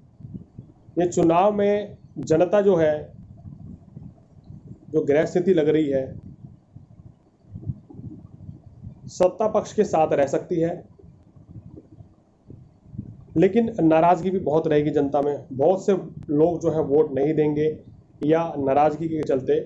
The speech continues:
इस दूसरी पार्टी को, विपक्षी पार्टी को वोट दे सकते हैं,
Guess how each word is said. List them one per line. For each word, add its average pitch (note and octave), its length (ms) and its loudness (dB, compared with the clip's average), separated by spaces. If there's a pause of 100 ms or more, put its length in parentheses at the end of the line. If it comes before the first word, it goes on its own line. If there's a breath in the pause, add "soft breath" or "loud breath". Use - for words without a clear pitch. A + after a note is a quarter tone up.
(2250)
इस - 180 -4
दूसरी E3 240 0
पार्टी C3 340 -2
को, D3 200 -2 (240)
विपक्षी C#3+ 340 -4
पार्टी B2+ 280 -2
को C#3+ 80 -2
वोट A#2+ 220 -2
दे A2+ 100 -4
सकते B2 260 -6
हैं, D#3 280 -6